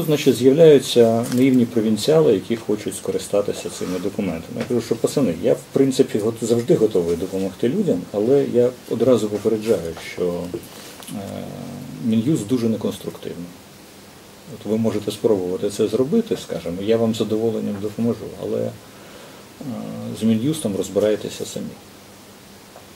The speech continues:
І якось вони розбиралися з Мін'юстом, але Мін'юст, е, вирішив, що партія "Братство" просто необхідна, на політи-, щоб вона зберігалася на політичному тлі України, і у цих хороших людей,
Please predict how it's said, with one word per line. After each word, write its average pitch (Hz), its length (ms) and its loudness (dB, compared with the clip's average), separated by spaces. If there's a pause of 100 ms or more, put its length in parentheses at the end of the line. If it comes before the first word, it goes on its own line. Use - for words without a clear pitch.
(880)
І 190 60 -2
якось 165 340 4
вони 127 240 4
розбиралися 110 640 4
з 104 60 -2
Мін'юстом, 160 560 2
але 175 440 0 (120)
Мін'юст, 127 480 -2 (180)
е, - 40 -12 (400)
вирішив, 107 440 -4
що - 300 -10 (560)
партія 92 340 -4
"Братство" 90 320 -4
просто 90 300 -6
необхідна, 90 600 -8 (380)
на - 140 -12
політи-, 85 320 -10 (200)
щоб 95 140 -6
вона 92 220 -4
зберігалася 87 640 -4
на 87 100 -6
політичному 90 680 -6
тлі 92 200 -6
України, 113 640 -2 (320)
і - 40 -10 (500)
у - 140 -12
цих 101 120 -6 (400)
хороших 92 440 -4
людей, 107 360 -2